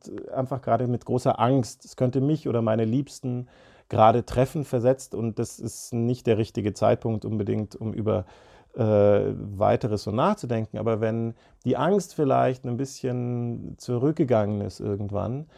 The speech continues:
da halte ich halt, sehe ich viel Potenzial, auch gerade bei dem Impuls durch das Thema Tod, weil der uns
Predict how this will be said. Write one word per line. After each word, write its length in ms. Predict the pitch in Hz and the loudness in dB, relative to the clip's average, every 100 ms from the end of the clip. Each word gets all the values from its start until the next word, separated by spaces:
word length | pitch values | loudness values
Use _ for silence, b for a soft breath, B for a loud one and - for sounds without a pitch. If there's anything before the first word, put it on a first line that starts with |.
| B B B B _ | B B B B _
da 180 | - 117 | 2 6
halte 240 | 147 160 156 | 6 4 0
ich 180 | 160 185 | -4 -2
halt, 300 | 151 143 - | -2 -2 -4
sehe 160 | 131 | -6
ich 160 | 139 156 | -6 -8
viel 340 | - 156 185 | -10 -4 -4
Potenzial, 840 | 180 165 151 147 - 131 135 196 208 | -4 -4 -4 -4 2 6 6 4 2
auch 220 | 151 151 | -2 -4
gerade 640 | 143 127 131 165 165 156 - - | -4 -2 0 0 -2 -4 -6 -4
bei 120 | 127 | -2
dem 180 | 135 135 | 0 -2
Impuls 720 | 135 127 - 143 160 165 - | -6 -8 -4 2 2 2 -2
durch 140 | 143 127 | -6 -4
das 140 | 131 | -6
Thema 280 | - 131 127 | -4 -2 -2
Tod, 420 | 127 135 185 - B B B B B B | -2 -2 -2 -6 B B B B B B
weil 280 | 101 117 151 | -2 2 2
der 180 | 156 | 2
uns 300 | 117 143 - | 0 -6 -8